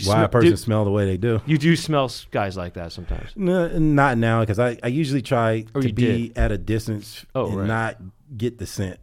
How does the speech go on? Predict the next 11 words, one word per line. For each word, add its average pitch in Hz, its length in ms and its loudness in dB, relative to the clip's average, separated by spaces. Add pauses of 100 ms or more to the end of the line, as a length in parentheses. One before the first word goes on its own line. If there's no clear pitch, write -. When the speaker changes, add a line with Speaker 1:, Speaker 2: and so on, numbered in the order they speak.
(160)
Speaker 1:
uh, 95 260 -8
of 90 460 -8 (260)
<laughs> - 220 -4 (260)
anybody, 135 600 0
really. 147 340 -6 (180)
<laughs> - 220 -12
Speaker 2:
When 151 160 0
you're 247 180 0
i-, 185 140 0
wearing 151 560 0
a, 123 400 2